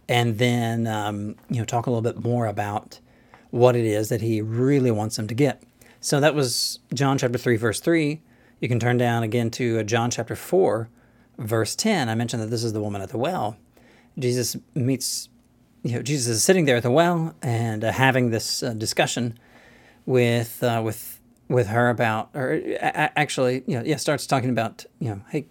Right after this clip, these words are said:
could you give me a drink?" And they start this discussion. And, uh, Jesus says to you, uh, excuse me,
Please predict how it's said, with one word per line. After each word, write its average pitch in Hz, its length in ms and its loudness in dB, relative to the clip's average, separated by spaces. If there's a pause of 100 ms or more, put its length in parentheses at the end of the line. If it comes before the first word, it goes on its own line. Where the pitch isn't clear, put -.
(120)
could 123 140 -4
you 123 60 -6
give 113 120 -6
me 117 60 -6
a 123 60 -4
drink?" 175 240 0
And 127 100 -2
they 113 140 -4
start 113 260 -6
this - 120 -12
discussion. 147 520 -4 (1800)
And, 135 460 6
uh, 123 100 6
Jesus 135 440 0
says 139 400 4
to 143 120 -2
you, 123 400 2
uh, 120 300 0
excuse 123 200 0
me, 123 300 -4